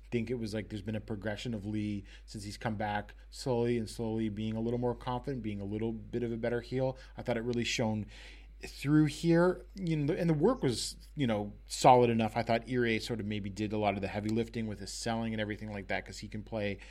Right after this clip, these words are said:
uh, despite his, you know, size, he can still play a plucky little underdog babyface pretty well, and he did so here.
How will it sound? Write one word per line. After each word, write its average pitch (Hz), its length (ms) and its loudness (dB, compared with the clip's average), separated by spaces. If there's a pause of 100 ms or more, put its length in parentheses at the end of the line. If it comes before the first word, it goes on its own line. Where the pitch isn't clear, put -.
(420)
uh, 101 140 0
despite 113 380 2
his, 107 260 -2
you - 240 -8
know, 90 260 -4
size, 107 460 2
he 107 80 -6
can 110 80 -6
still 120 160 -6
play 113 280 -2
a 107 60 0
plucky 110 440 -6
little 107 380 -6 (200)
underdog 110 460 -4
babyface 113 520 -6
pretty 113 200 -6
well, 107 200 -6
and 101 100 -8
he 104 120 -6
did 101 220 -8
so 107 160 -8
here. 90 320 -10